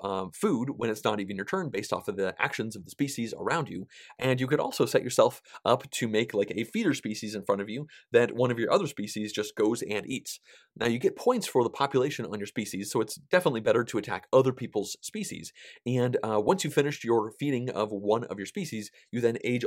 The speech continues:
all of the species in front of you, which means you take a single population from each of them and you put them behind your little scoring sh-, screen, and you get one point for every, uh, fish token that's behind that screen at the end of the game. So you're certainly motivated to try and go wide in this game, because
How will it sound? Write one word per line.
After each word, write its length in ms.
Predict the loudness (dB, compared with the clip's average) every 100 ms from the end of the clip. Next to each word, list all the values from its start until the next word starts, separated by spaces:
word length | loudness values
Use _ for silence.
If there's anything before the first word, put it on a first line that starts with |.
| 2
all 360 | 8 10 10 6
of 100 | -2
the 60 |
species 420 | -4 -4 -4 -6 -6
in 80 |
front 200 | 0 0
of 80 | 0
you, 180 | -8 -14 _ -10
which 160 | -4
means 160 | -2 -2
you 60 | 0
take 260 | -2 0 -6
a 80 | -4
single 260 | -2 -2
population 540 | -4 -4 -2 -2 -2 -2
from 180 | -4
each 140 | -4 -4
of 60 |
them 180 | -2 -4 -8 _ -8
and 120 | -4
you 60 |
put 120 | 0 0
them 100 | -2
behind 320 | -2 -2 0
your 100 | 2
little 140 | 2
scoring 320 | 4 4 4
sh-, 160 | 0 -8 -8
screen, 340 | -4 -2 -2 -8 -18 _
and 100 | -2
you 60 | 0
get 140 | 2
one 180 | 4 4
point 240 | 2 0
for 180 | 0 0
every, 460 | 0 2 2 0 -4
uh, 100 | -2 0
fish 160 | 2
token 320 | 2 0 -2
that's 120 | -6 -6
behind 280 | -6 -4
that 120 | -4 -6
screen 240 | -4 -4
at 80 | -4
the 80 | -6
end 80 | -8
of 60 |
the 60 | -8
game. 220 | -10 -10 _ -20 -20 _ -2
So 140 | 4
you're 80 | 6
certainly 320 | 4 0 2
motivated 600 | 4 4 2 0 -2 -8
to 100 | -14
try 200 | -6 -4
and 260 | -2 -2 2
go 120 | 2
wide 440 | 4 2 2 0 -2
in 180 | -4
this 120 | -6 -6
game, 220 | -8 -8
because 280 | -4 -2